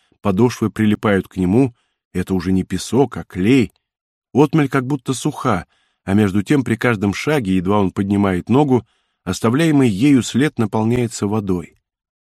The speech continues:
Впрочем, глаз не замечает никаких особых перемен, все необъятное пространство побережья кажется совершенно ровным. Песок имеет все тот же вид, не видно ни малейшей разницы между теми местами, где почва тверда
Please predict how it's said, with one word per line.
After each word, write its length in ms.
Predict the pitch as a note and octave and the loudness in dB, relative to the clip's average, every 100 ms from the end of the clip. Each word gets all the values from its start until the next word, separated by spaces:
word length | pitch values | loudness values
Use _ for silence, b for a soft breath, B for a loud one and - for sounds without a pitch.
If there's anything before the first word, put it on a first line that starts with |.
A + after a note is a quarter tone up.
| _ _ _ | _ _ _
Впрочем, 520 | - - D3+ - B2+ | -12 0 0 2 0
глаз 280 | A#2 C#3+ C#3+ | 2 0 0
не 80 | |
замечает 580 | B2+ C#3 D3+ D#3+ A2 F2+ | 0 0 0 0 0 0
никаких 440 | F#2 - G2+ F#2+ A2 | -2 -2 -6 -6 -6
особых 440 | G#2+ A2 F#2 - | -4 -2 -2 -2
перемен, 520 | G2+ G#2 B2+ F#2+ D#2 _ _ _ _ | -4 -2 0 -2 -4 _ _ _ _
все 200 | - G#2 | -2 0
необъятное 520 | G2+ F#2+ G#2 G2+ G2 | 2 0 -2 0 -2
пространство 560 | G#2 G2 - G2+ - G2 | -2 -6 -2 -4 -4 -6
побережья 600 | G2 F2+ F#2+ B2 A2+ A2+ | -4 -2 0 0 0 -2
кажется 540 | G#2 G2+ G#2+ - G#2+ - _ | -2 -2 -4 -4 -4 -6 _
совершенно 640 | - G#2 G2 - G#2+ G#2+ | -6 -2 -2 0 2 2
ровным. 480 | A#2+ D3+ A#2 F2 F#2 _ _ _ _ _ | 2 0 0 -4 -8 _ _ _ _ _
Песок 420 | - G2+ D#3 E3+ | -4 0 0 0
имеет 320 | G#2 G2+ G2+ - | 2 2 2 -2
все 160 | - | -6
тот 220 | - F#2+ | -4 -4
же 140 | E2 E2+ | -4 -4
вид, 280 | G#2 C#3+ - b b b b | -2 -4 -8 b b b b
не 160 | G#2 B2 | 2 4
видно 220 | F3 C3+ | 4 6
ни 160 | C3 B2+ | 6 6
малейшей 460 | B2+ D#3 - C#3 | 6 2 0 0
разницы 500 | D3 C#3 F#2 F#2 - | 2 2 0 -2 0
между 260 | F#2+ F#2+ G2 | 0 0 -2
теми 240 | - G2 | 0 2
местами, 460 | F#2 F#2 - G#2+ F#2+ | 2 0 -2 0 0
где 220 | E2+ G2 | -2 -6
почва 420 | - G#2 - F2+ | 0 -2 -2 -10
тверда 540 | - F#2+ F2+ G#2+ C#3+ | -4 -4 -2 0 0